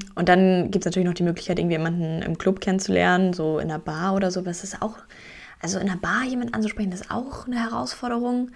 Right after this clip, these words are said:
Vielleicht durch die Uni. Also ich glaub, so der einfachste Weg ist vielleicht, wenn das so über Freundesgruppen geht. Ähm, ja, aber ich glaub, sonst, wenn man wirklich jetzt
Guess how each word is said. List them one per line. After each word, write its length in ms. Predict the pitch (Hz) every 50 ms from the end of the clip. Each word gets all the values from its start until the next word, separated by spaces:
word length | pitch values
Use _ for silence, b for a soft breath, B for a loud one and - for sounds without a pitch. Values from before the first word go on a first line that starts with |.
| B B B B B B B
Vielleicht 300 | B - - 202 190 -
durch 120 | 226 214 220
die 120 | - -
Uni. 380 | - - 220 226 247 254 247 190
Also 140 | - 185 202
ich 60 | 196
glaub, 180 | 226 220 220 220 - - - -
so 480 | - 190 196 190 190 190 190 190 185 - - -
der 260 | 180 180 175 - -
einfachste 500 | - 180 233 339 349 - 220 - - 180
Weg 140 | 170 165 165
ist 100 | 175 175
vielleicht, 240 | - 170 175 190 185
wenn 120 | - 170
das 120 | 170 170 -
so 60 | 165
über 140 | 165 165 165
Freundesgruppen 640 | - - - 170 185 196 196 - - 190 190 - 196
geht. 300 | 190 196 196 208 208 B B B B B B B B B
Ähm, 760 | - 180 180 180 175 175 175 170 175 170 170 170 165 165 170 170 - - - _ _ - _ _ -
ja, 420 | - 170 175 165 165 165 160 160 170 - -
aber 160 | - - 190
ich 200 | 175 - - -
glaub, 220 | - 175 170 175
sonst, 260 | - 180 180 180 180
wenn 80 | 175 175
man 160 | 175 175 175
wirklich 220 | 170 180 180 180 170
jetzt 400 | 185 170 175 - - - -